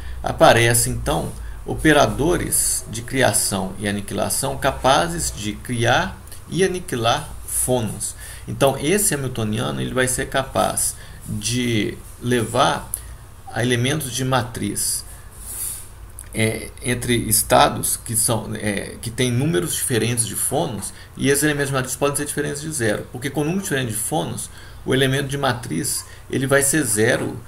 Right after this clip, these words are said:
se o hamiltoniano que estiver ensanduichado não for capaz de alterar o número de fonos, porque aí eu tenho uma ortogonalidade entre os estados. Mas se o hamiltoniano mudar o número de fonos, eu posso fazer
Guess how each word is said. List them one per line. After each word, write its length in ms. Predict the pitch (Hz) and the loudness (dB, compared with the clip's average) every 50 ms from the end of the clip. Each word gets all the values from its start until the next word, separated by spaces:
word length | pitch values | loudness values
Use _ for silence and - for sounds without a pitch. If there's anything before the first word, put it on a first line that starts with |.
| - - | -8 -2
se 180 | - - - 147 | 0 2 4 4
o 60 | 151 | 4
hamiltoniano 640 | 151 156 156 151 151 147 139 135 135 147 170 180 165 | 4 2 0 0 0 -2 0 0 0 0 -2 -2 -4
que 120 | - 147 | -6 -6
estiver 380 | 135 - - 110 101 95 101 101 | -6 -4 -4 -4 -2 0 0 0
ensanduichado 840 | 101 101 - - 104 98 101 101 101 - - - 156 - 143 113 - - - | 0 0 -2 -2 -2 -2 -4 -4 -4 -4 -4 -4 -2 -2 -4 -6 -8 -8 -6
não 160 | - 147 160 | -4 -4 -2
for 220 | 156 156 160 156 | -2 -2 -4 -2
capaz 440 | - 165 165 - - - 117 120 117 | -2 -4 -4 -2 -2 -2 -2 0 0
de 60 | 120 | -2
alterar 400 | 127 135 131 - 131 107 104 120 | -4 -4 -2 -2 0 2 4 2
o 60 | 131 127 | 2 2
número 280 | 113 110 107 104 98 | 0 -2 -4 -6 -6
de 80 | 95 - | -8 -8
fonos, 520 | - - 104 - - - - - - - - - - - - - - - - - | -8 -8 -8 -10 -10 -10 -12 -12 -14 -14 -14 -16 -18 -18 -16 -16 -16 -12 -8 -6
porque 240 | 120 - - - 117 | -6 -2 2 4 6
aí 180 | 107 104 107 | 6 6 6
eu 120 | 113 117 117 | 4 2 0
tenho 400 | 117 120 113 110 113 113 120 120 | 0 0 0 2 2 0 0 -2
uma 140 | 123 123 | -2 -4
ortogonalidade 1000 | 120 117 - 135 131 131 127 135 131 127 107 98 98 107 120 135 127 104 101 98 | -4 -4 -2 -2 -2 -2 -2 -2 -2 -2 -2 2 2 4 4 4 2 0 -2 -4
entre 500 | 95 98 98 - - - 101 98 98 - - - - - - - - - | -4 -4 -4 -6 -6 -6 -4 -4 -4 -6 -10 -16 -18 -18 -16 -12 -6 -2
os 200 | 107 110 107 110 | -2 0 0 0
estados. 680 | 107 - - - 95 95 95 95 - - - - - - - - - - - - - - - - - - - - - - | 0 0 2 2 2 2 2 0 -2 -4 -6 -6 -8 -10 -14 -16 -16 -14 -14 -16 -16 -18 -18 -20 -20 -20 -20 -18 -6 2
Mas 200 | 117 117 120 117 | 4 6 6 8
se 200 | - - - 175 | 6 6 8 8
o 80 | 190 185 | 8 8
hamiltoniano 840 | 180 170 165 165 147 143 131 117 110 107 104 98 95 95 - - - - - - | 6 4 0 0 -2 0 0 2 2 2 2 2 -2 -4 -6 -8 -12 -10 -4 -2
mudar 300 | 120 113 110 110 120 127 | 0 2 2 4 2 2
o 80 | 123 | 2
número 260 | 113 107 104 110 123 | 0 0 0 0 -2
de 100 | 120 131 | -2 -2
fonos, 500 | - - - 120 123 131 139 151 151 147 | -4 -4 -2 -2 -2 -2 -2 -2 -2 -2
eu 100 | 147 147 | -2 -2
posso 380 | - - 123 123 123 117 - - | 0 0 2 2 2 2 0 -2
fazer 540 | - 165 160 135 110 95 107 120 139 139 | 0 0 0 0 0 0 0 0 0 -2